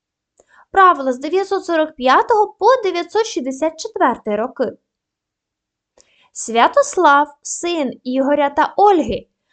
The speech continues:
Великий князь Київський.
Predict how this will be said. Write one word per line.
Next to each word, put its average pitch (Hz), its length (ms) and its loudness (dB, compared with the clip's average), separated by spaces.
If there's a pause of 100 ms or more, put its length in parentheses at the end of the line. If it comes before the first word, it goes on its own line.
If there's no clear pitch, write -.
(160)
Великий 240 840 0
князь 233 500 -2
Київський. 262 800 -6